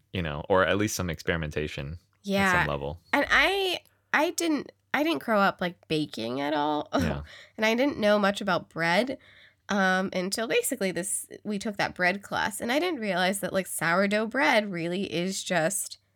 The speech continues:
Speaker 2: the starter, which is made up of flour and water.
Speaker 1: Mm-hmm.
Speaker 2: That's it. And then
Speaker 1: And the stank from the air.
Speaker 2: Yeah,
Speaker 1: Yeah.
Speaker 2: which is why San Francisco has special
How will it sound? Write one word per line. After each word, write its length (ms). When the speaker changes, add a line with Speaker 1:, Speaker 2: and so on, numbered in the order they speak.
Speaker 2:
the 100
starter, 680
which 200
is 140
made 180
up 220
of 320
flour 680
and 220
water. 500
Speaker 1:
Mm-hmm. 360
Speaker 2:
That's 220
it. 300
And 220
then 300
Speaker 1:
And 100
the 40
stank 320
from 180
the 100
air. 340
Speaker 2:
Yeah, 580
Speaker 1:
Yeah. 80
Speaker 2:
which 160
is 160
why 360
San 240
Francisco 480
has 180
special 580